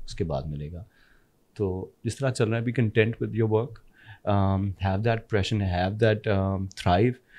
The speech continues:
Whenever you go on set, you know, give your one hundred percent, think about your scenes that you've done,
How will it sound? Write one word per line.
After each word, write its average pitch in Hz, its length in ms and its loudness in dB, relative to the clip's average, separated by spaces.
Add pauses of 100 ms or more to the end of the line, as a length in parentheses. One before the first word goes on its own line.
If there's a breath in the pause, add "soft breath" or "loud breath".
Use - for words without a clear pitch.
(220 loud breath)
Whenever 101 320 4
you 113 160 2
go 110 160 6
on 110 100 2
set, 107 300 -2 (640)
you 104 120 4
know, 110 160 2 (140)
give 110 180 8
your 110 140 6
one 110 100 6
hundred 110 260 6
percent, 107 340 2 (140)
think 117 100 4
about - 40 -4
your 117 300 0
scenes 117 520 2
that 110 160 2
you've 107 160 4
done, 110 200 4